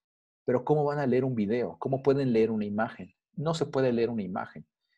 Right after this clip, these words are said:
Eh, eh, el software pa-, para ese tipo, ese software especializado no lo puede leer. Entonces, si yo coloco mi logo, una imagen,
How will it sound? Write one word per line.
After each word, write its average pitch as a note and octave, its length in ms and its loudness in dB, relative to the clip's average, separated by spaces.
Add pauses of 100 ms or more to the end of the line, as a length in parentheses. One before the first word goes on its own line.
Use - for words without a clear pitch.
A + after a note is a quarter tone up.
(260)
Eh, G#2 80 0
eh, G#2 380 -2
el G#2+ 100 -2
software B2 420 0
pa-, A#2 220 0
para A2 140 -4
ese A#2 160 -2
tipo, - 260 -6
ese - 160 -8
software C#3 220 2
especializado A#2 640 -6
no A#2 160 -4
lo A2+ 120 -2
puede G2+ 240 -4
leer. C#3+ 300 0 (520)
Entonces, A#2 360 -4
si - 160 -4
yo D3 180 4
coloco C#3 600 2
mi G#2+ 240 -4
logo, A2 600 4
una B2 200 -2
imagen, B2+ 560 -4